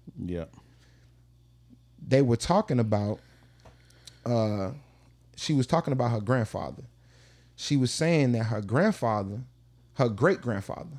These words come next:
Speaker 2: I'm sorry, her great-grandfather said that, to-, had told his father, he said, "I'm planting a mango tree right now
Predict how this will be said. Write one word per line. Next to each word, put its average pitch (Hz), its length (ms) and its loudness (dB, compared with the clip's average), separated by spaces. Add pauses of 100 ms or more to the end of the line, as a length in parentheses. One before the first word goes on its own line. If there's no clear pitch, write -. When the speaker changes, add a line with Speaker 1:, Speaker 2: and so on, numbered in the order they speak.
(120)
Speaker 2:
I'm 113 80 -6
sorry, - 340 -6 (120)
her 113 120 -4
great-grandfather 113 920 0 (420)
said 147 420 2
that, 113 240 0 (500)
to-, 143 260 -4
had - 240 0
told 160 240 4
his 131 140 2
father, 147 340 0
he 117 100 -2
said, 113 500 -4
"I'm 104 200 -4
planting 123 840 -4 (480)
a 117 120 -2
mango 123 600 0
tree 107 460 -8 (1080)
right 120 280 0
now 120 400 0